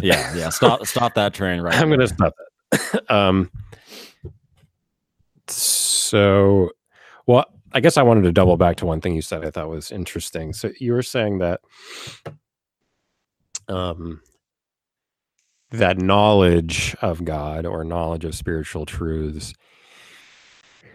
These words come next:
Speaker 2: um, i-, is not an end in itself, but that the, the end in itself is the,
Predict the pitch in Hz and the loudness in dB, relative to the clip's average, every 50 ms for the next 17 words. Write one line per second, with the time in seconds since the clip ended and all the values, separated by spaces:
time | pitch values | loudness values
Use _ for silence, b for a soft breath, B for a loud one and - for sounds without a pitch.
0 | b b b b - - - 92 82 80 78 78 76 b b b b b b b | b b b b -12 -8 -6 -4 -4 -6 -8 -10 -14 b b b b b b b
1 | b _ - 131 113 117 - _ 131 117 107 92 101 104 104 104 98 95 98 92 | b _ 0 2 2 2 0 _ 2 2 4 4 4 4 4 4 4 2 2 2
2 | 90 90 85 82 80 76 67 - - - - 76 76 71 - - - - b b | 2 2 2 2 -2 -4 -6 -8 -10 -10 -10 -12 -12 -14 -14 -14 -16 -18 b b
3 | b b b b b b b b b b b b b _ _ _ - 120 98 87 | b b b b b b b b b b b b b _ _ _ -8 -4 -4 -2
4 | 85 90 82 76 78 - - 90 78 78 76 - b b b b b b b b | -2 -2 -2 -4 -6 -6 -6 -6 -6 -6 -8 -10 b b b b b b b b
5 | b b b b _ _ - 107 104 98 92 95 95 101 104 98 95 87 90 87 | b b b b _ _ -2 2 4 4 4 6 4 4 4 4 4 4 2 0
6 | - - - 98 85 82 82 80 - 85 76 73 80 78 76 78 76 73 76 | -2 -4 -2 0 0 0 0 -2 -4 -6 -6 -8 -10 -10 -10 -10 -10 -10 -12